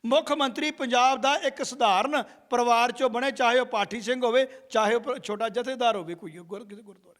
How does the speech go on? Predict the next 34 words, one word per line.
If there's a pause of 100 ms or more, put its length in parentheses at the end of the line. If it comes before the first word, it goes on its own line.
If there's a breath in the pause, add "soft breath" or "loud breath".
ਦਾ। (1400)
ਆਮ
ਨਾਰਮਲ
ਘਰਾਂ
ਚੋਂ
ਬੰਦੇ
ਆਉਣ। (1400)
ਅਸੀਂ (160)
ਅਮੀਰ
ਬੰਦੇ
ਹੁਣ
ਇਲੈਕਸ਼ਨ
ਨਹੀਂ
ਲੜਦੇ, (240 loud breath)
ਜਿਵੇਂ
ਭਾਜਪਾ
ਨੇ
ਗਰੀਬ
ਬੰਦੇ
ਅੱਗੇ
ਲੈ
ਕੇ
ਆਏ, (300 loud breath)
ਅਸੀਂ
ਵੀ
ਉਵੇਂ
ਹੀ
ਲੈ
ਕੇ
ਆਵਾਂਗੇ। (800)
ਫਿਰ
ਤਾਂ
ਕਹੀਏ
ਨਾ